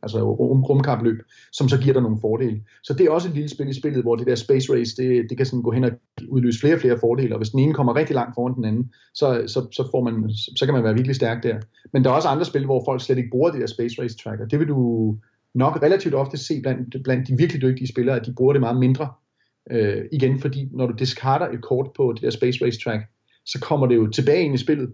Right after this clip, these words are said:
Det bliver, det bliver jo ikke brugt. Hvis der, hvis der er et kort med en, med en meget, meget ubehagelig begivenhed på, og du smider det på Space Race tracket, så lige så snart du er, vi er nået igennem kortbunken, så, så er der reshuffle,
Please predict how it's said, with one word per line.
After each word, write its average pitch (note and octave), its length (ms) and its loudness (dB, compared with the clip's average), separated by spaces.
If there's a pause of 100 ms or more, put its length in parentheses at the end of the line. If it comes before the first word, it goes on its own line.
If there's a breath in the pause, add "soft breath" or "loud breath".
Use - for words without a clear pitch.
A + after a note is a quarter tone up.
(160)
Det C#3 80 -4
bliver, C#3 140 2
det B2+ 80 -6
bliver B2+ 180 -2
jo C3 60 0
ikke D#3 200 -2
brugt. C#3 240 0 (380)
Hvis A2+ 120 -10
der, B2+ 140 0
hvis C3 180 -2
der D3 80 2
er C#3+ 300 -6
et C#3 80 -10
kort D3 260 4
med B2+ 80 -2
en, A#2 140 -4
med A#2+ 80 0
en A2 60 -6
meget, A#2+ 160 0
meget C3 100 4
ubehagelig B2+ 360 2
begivenhed A#2 420 -2
på, C3+ 120 4
og B2+ 60 4
du A#2+ 40 2
smider C3 200 0
det A#2+ 80 -4
på A2+ 40 -12
Space C3+ 240 2
Race C3 120 -4
tracket, A#2 300 -2 (360)
så - 100 0
lige D3+ 120 2
så D#3 60 -2
snart C#3 260 0
du C3 100 4
er, A2 140 4 (260)
vi A#2 80 -2
er A#2 40 0
nået A#2 140 4
igennem D3+ 200 2
kortbunken, C3 540 0
så, - 340 -4 (220)
så C3+ 120 -4
er A2+ 240 -2
der G#2 260 -2
reshuffle, C#3+ 440 0